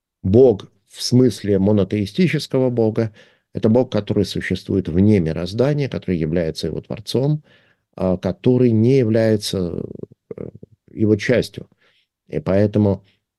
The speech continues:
э, в какого Бога верить? Вот в м-, Бога м-, монотеизма, по меньшей мере. И такой Бог только один. И дальше мы можем разбираться, как этот Бог открылся, что мы о нём можем знать.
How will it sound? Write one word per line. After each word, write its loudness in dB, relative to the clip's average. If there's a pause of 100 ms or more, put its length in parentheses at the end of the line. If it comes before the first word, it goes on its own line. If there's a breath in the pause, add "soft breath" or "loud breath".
(140)
э, -4
в -14
какого 2
Бога 2
верить? 2
Вот 0
в -2
м-, -4
Бога 2
м-, -4 (100)
монотеизма, 0 (320)
по -8
меньшей -4
мере. -4 (760)
И -4
такой 2
Бог 2
только -2
один. -6 (1120)
И -2
дальше 0
мы 2
можем 0
разбираться, -2 (220 soft breath)
как 0
этот -2
Бог 0
открылся, -8
что -2
мы 2
о 2
нём 2
можем 0
знать. -8